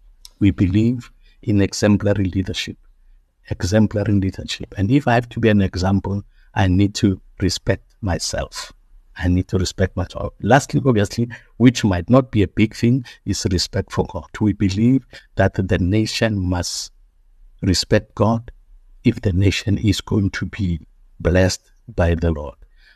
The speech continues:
Obviously, one will have to explain more. What do you mean by that? That might be debated. I'm not sure. But the concept of respecting God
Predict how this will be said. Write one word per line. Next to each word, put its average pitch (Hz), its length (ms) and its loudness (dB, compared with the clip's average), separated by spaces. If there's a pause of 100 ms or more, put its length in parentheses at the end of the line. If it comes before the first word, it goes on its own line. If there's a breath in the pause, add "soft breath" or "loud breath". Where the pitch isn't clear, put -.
(120)
Obviously, 98 440 2
one 104 300 2
will 101 120 2
have 101 240 -2
to - 100 -2
explain 110 460 0
more. 120 280 2
What 208 160 0
do 175 80 -4
you 175 100 0
mean 196 220 4
by 101 180 2
that? 202 320 -2 (280 loud breath)
That 107 280 0
might 107 280 0
be 104 100 -2
debated. 113 560 0
I'm 110 220 0
not 139 180 -2
sure. 175 420 -4 (300 soft breath)
But 95 160 0
the 90 140 -2
concept - 680 -2
of - 300 -20
respecting 107 580 0
God 98 240 0